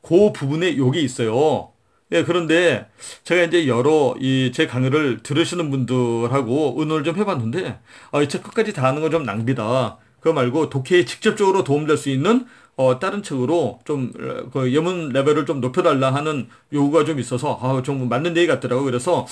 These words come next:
어쩌면, 어, 여기 일반 구문편까지로 강의를 마무리하고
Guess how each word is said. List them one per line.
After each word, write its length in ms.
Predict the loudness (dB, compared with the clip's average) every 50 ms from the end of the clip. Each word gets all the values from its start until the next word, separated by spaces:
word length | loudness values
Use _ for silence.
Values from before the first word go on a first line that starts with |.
| -10 -10 -8 -8 -6 -4 -6 -4 -2 -2
어쩌면, 640 | 0 2 4 4 6 6 6 6 4 2 0 -4 -12 _ _ _ _ -20 -16 _ -2
어, 280 | 0 2 2 4 4 2
여기 160 | 2 2 0
일반 440 | 0 0 2 2 2 4 2 2 0
구문편까지로 1300 | 0 -2 -4 -4 -4 -4 -6 -4 -2 -2 -2 -2 0 -2 -2 -2 -4 -8 _ _ _ -6 -2 -2 -2 -2
강의를 340 | -2 -2 0 0 0 0 0
마무리하고 840 | 0 0 0 0 -2 0 0 -2 0 2 2 2 2 0 -2 -6